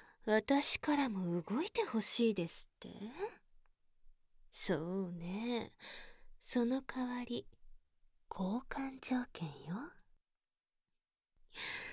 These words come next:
僕は犯罪者に奴隷にされたマゾ看守ですって。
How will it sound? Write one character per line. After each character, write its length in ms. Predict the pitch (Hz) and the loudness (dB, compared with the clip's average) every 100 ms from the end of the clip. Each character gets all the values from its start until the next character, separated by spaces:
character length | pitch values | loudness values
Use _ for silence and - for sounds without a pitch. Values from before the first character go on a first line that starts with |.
| - - - _ _ - - | -14 -20 -20 _ _ -20 2
僕 400 | 220 226 233 220 | 8 8 8 4
は 160 | 180 165 | 4 2
犯 400 | - 220 247 254 | 2 6 6 6
罪 300 | 247 262 269 | 6 6 6
者 200 | - 214 | 4 4
に 200 | 175 170 | 4 2
奴 200 | - 165 | 2 4
隷 260 | 170 202 262 | 8 8 6
に 140 | 254 | 2
さ 180 | 254 - | -2 0
れ 140 | 226 226 | 0 0
た 180 | 208 180 | 2 2
マ 240 | 170 180 | 4 4
ゾ 200 | - 277 | 8 8
看 340 | 277 339 349 339 - | 8 4 4 2 2
守 120 | 254 | 2
で 220 | 247 330 | 2 0
す 220 | - - - _ _ _ _ | -2 -8 -12 _ _ _ _
っ 40 | |
て。 300 | 277 220 - | -2 0 -2